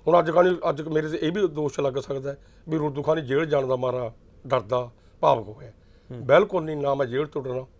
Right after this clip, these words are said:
Speaker 1: ਜੋ ਮਰਜ਼ੀ ਹੈ, ਜੋ ਮਰਜ਼ੀ ਮੈਨੂੰ ਫੜ ਲਏ, ਪਰ ਸਰਕਾਰ ਜਿੱਦੇ 'ਚ ਫੜ ਲਏ, ਕੋਈ ਡਿੱਕਾ ਨਹੀਂ। ਆਪਦੇ ਆਪ ਪੇਸ਼ ਨਹੀਂ ਹੋਊਗਾ, ਨਾ ਜਾਊਂਗਾ, ਨਾ ਅਦਾਲਤ 'ਤੇ ਜਾਵਾਂ,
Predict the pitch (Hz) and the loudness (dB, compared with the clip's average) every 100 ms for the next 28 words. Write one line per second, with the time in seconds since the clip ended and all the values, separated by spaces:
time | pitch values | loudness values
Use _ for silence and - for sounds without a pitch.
0 | - - 120 120 110 127 127 - _ - | -14 -8 -4 -4 -4 -12 -12 -20 _ -20
1 | - _ - - 120 113 131 127 120 120 | -20 _ -20 -4 -2 0 0 0 -2 -4
2 | 113 120 - 127 131 139 120 120 139 135 | -4 -6 -8 -14 -12 -12 -12 -8 -8 -6
3 | 123 127 170 - - 143 120 - 143 - | -6 -6 -10 -16 -18 -16 -14 -12 -12 -12
4 | - - 170 220 262 170 143 120 135 123 | -6 2 4 8 6 6 -4 -4 -6 -6
5 | 113 110 - _ - _ - 175 170 143 | -8 -12 -20 _ -20 _ 2 4 6 4
6 | 139 160 165 127 127 113 160 147 170 | 4 2 0 2 0 0 -4 -4 -4